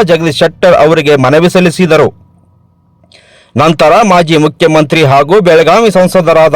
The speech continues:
ಜಗದೀಶ್ ಶೆಟ್ಟರ್ ಅವರು ಮಾತನಾಡಿ, ಲೋಕಾಪುರ್ ಧಾರವಾಡ ನೂತನ ರೈಲ ಮಾರ್ಗ ಯೋಜನೆಯು ಅತ್ಯಂತ ಲಾಭದಾಯಕ ಯೋಜನೆಯಾಗಿದೆ. ಈ ಭಾಗದಲ್ಲಿ ಲಕ್ಷಾಂತರ ಭಕ್ತರು ಬರುವಂತಹ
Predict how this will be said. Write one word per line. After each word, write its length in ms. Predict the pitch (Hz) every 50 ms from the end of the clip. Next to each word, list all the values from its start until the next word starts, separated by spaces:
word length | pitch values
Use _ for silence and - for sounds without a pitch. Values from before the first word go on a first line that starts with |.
| 160 208 220
ಜಗದೀಶ್ 380 | 170 175 151 160 156 147 -
ಶೆಟ್ಟರ್ 360 | - 156 139 - - 160 156
ಅವರು 340 | 143 131 151 151 156 151 165
ಮಾತನಾಡಿ, 640 | 147 135 127 143 - 185 170 160 156 147 127 101 - _ _ _ _ _ _ _ _ _ -
ಲೋಕಾಪುರ್ 680 | 120 147 160 156 - 170 160 143 - 160 175 214 214
ಧಾರವಾಡ 440 | 160 147 151 160 160 156 151 151 143
ನೂತನ 520 | 127 123 147 185 208 - 214 196 190 180
ರೈಲ 300 | 165 147 156 175 180 180
ಮಾರ್ಗ 340 | 165 170 165 160 165 156 151 165 196
ಯೋಜನೆಯು 800 | 208 190 185 185 180 147 165 165 165 160 151 123 98 - - - - - -
ಅತ್ಯಂತ 520 | - 147 165 - - 185 180 175 139 - 165 160 147 143 135
ಲಾಭದಾಯಕ 680 | 131 131 160 196 170 196 180 175 170 170 170 165 - 160 160
ಯೋಜನೆಯಾಗಿದೆ. 920 | 156 143 156 165 156 180 180 180 170 165 156 165 180 143 151 123 98 - - _ _ _ _ _ _ _ _ -
ಈ 140 | 185 233 233
ಭಾಗದಲ್ಲಿ 640 | 175 180 180 190 175 175 151 165 156 143 160 202 208
ಲಕ್ಷಾಂತರ 680 | 185 160 - - 160 147 143 139 - 165 156 160 151
ಭಕ್ತರು 460 | 139 147 151 - - 165 156 170 202
ಬರುವಂತಹ 840 | 202 170 165 185 180 170 175 175 - - 175 156 156 151 131 107 -